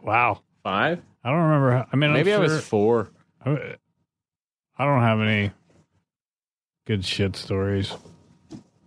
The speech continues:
Speaker 1: I was a sick baby.
Speaker 2: You were a sick baby?
Speaker 1: Yeah, I was always sick when I was a little kid. I'd have, like, super high fevers and, uh,
Speaker 2: Oh, wow.
Speaker 1: and I had, um, I used to have spasms.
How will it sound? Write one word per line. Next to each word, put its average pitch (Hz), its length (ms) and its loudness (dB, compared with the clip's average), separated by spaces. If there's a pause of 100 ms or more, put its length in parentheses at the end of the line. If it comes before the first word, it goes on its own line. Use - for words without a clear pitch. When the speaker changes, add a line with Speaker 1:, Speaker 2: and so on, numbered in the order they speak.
Speaker 1:
I 143 60 2
was 175 80 6
a 151 80 6
sick - 360 0
baby. 95 400 -2 (680)
Speaker 2:
You 127 140 0
were 123 100 4
a 113 40 4
sick - 280 -2
baby? 110 340 2 (540)
Speaker 1:
Yeah, 110 220 0
I 113 60 2
was 113 120 2
always 117 260 4
sick - 320 -2
when 92 80 -2
I 92 100 -4
was 92 80 -2
a 92 60 -2
little 92 160 -2
kid. 98 260 -2
I'd 95 120 2
have, 95 140 2
like, 92 200 0
super 98 320 2
high 95 200 6
fevers 92 680 0
and, 87 340 0
uh, 85 360 -4
Speaker 2:
Oh, 101 140 2
wow. 90 300 2 (480)
Speaker 1:
and 90 280 -2
I 90 140 0
had, 92 340 2
um, 87 460 -2 (800)
I 101 80 -4
used 107 180 -2
to 113 100 2
have 101 200 2
spasms. 113 760 -2